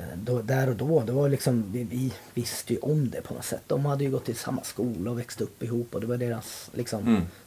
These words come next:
Speaker 1: det fanns, vi, vi hade liksom redan ringt en kompis som heter Danne innan vi hade fått svaret från Dregen och förberett honom på att du, eh, vi hade ju en turné, en Europaturné som skulle börja sju dagar senare.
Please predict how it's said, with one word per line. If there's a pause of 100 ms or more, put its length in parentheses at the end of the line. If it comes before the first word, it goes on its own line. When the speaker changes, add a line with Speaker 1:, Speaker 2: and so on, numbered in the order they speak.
Speaker 1:
det
fanns,
vi,
vi
hade
liksom
redan (1120)
ringt
en
kompis
som
heter
Danne (360)
innan
vi
hade
fått
svaret
från
Dregen (720)
och
förberett
honom
på
att (760)
du,
eh, (420)
vi
hade
ju
en
turné,
en
Europaturné
som
skulle
börja
sju
dagar
senare.